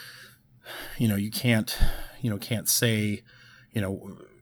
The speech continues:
what I do is absolutely right, but to have three dogs live to that age and, and, and die in a graceful way and not be just a complete mess,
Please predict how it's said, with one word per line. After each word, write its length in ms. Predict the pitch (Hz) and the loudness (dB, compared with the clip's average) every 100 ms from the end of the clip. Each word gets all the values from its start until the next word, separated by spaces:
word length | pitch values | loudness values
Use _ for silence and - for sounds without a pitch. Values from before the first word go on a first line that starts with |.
| - | -4
what 220 | 117 110 | 2 8
I 140 | 110 | 8
do 280 | 110 113 110 | 6 4 4
is 120 | 107 | 4
absolutely 460 | 101 107 - 107 101 | 2 0 0 -2 0
right, 240 | 110 110 | 0 0
but 100 | 110 | 0
to 60 | 104 | -4
have 180 | 117 107 | -2 -2
three 220 | - 120 | 2 4
dogs 340 | 110 107 107 | 4 4 2
live 200 | 101 104 | 0 -2
to 80 | 104 | -2
that 240 | 104 104 104 | 0 0 0
age 360 | 104 104 98 - | 0 0 -2 -6
and, 360 | 107 101 101 - - | -4 -2 -2 -4 -4
and, 300 | 101 98 92 | -4 -4 -4
and 240 | 107 101 | -4 0
die 340 | 110 110 110 | 4 6 6
in 260 | 107 95 104 | 4 2 -2
a 60 | 98 | -4
graceful 540 | 104 101 104 - 98 | -2 0 2 0 -2
way 320 | 98 101 98 | -2 0 0
and 100 | 95 95 | -2 -2
not 260 | 95 104 | -4 -4
be 180 | 117 98 | -4 -4
just 200 | 107 - | -4 -6
a 20 | |
complete 360 | 98 95 110 104 | -6 -6 -6 -2
mess, 520 | 107 104 95 - - | 0 0 0 -2 -4